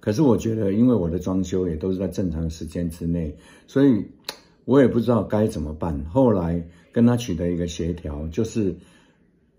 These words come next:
他请一个年假，然后大概一个礼拜不上班，让我们把这个集中，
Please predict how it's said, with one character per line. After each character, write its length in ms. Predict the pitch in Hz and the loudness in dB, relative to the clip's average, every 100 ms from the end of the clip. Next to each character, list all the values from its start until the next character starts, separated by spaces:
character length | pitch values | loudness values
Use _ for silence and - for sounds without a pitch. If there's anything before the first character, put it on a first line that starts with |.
| _ | _
他 500 | - - 117 117 113 - | -6 2 4 6 4 0
请 260 | - 90 | -4 -2
一 80 | 82 | -2
个 120 | 87 | -2
年 240 | 87 82 90 | 0 0 0
假， 260 | 101 92 | 0 0
然 120 | 82 85 | 0 -2
后 300 | 95 95 90 | -2 -2 -2
大 140 | 95 | -4
概 180 | 92 90 | -4 -2
一 60 | |
个 80 | 87 | -2
礼 100 | 80 | -4
拜 160 | 73 90 | -6 -6
不 120 | 82 | -6
上 280 | 82 85 80 | -8 -6 -6
班， 240 | 80 80 92 | -6 -4 -2
让 100 | 104 | -2
我 120 | 87 | -2
们 160 | 80 82 | -4 -6
把 240 | 80 71 | -8 -10
这 160 | - 90 | -10 -6
个 120 | 87 | -6
集 320 | 82 87 85 | -8 -8 -8
中， 320 | 82 92 92 | -6 -4 -4